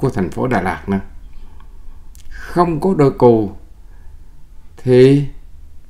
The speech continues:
Đà Lạt không còn đáng yêu nhiều nữa. Đồi cù và Hồ Xuân Hương đó là một cặp đôi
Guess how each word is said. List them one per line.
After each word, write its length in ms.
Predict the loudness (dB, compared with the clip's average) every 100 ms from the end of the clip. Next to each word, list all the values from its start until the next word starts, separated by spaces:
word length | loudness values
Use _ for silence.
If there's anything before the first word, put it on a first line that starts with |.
| -16 -16 -20 -18 -16
Đà 280 | -8 2 4
Lạt 180 | 4 0
không 320 | -2 -4 -4 -2
còn 200 | -2 -4 -10 -16 -14 -12 -12 -14 -18 -16 -18 -18 -10
đáng 240 | -2 0 2
yêu 180 | 6
nhiều 340 | 8 8 8 4
nữa. 160 | 0 -4 -6 -14 -10 -8 -8 -10 -12 -14 -14 -4
Đồi 180 | 0 2
cù 340 | 8 8 10
và 120 | 6
Hồ 220 | 4 4 2
Xuân 200 | 0 4
Hương 300 | 6 6 4
đó 80 | 2 -2 -18 -18 -18 -18 -18 -18 -18 -16 -18 -18 -20 -20 -18 -10
là 340 | 2 4 6
một 420 | 6 4 0 -4 0
cặp 240 | 0 2
đôi 300 | 6 6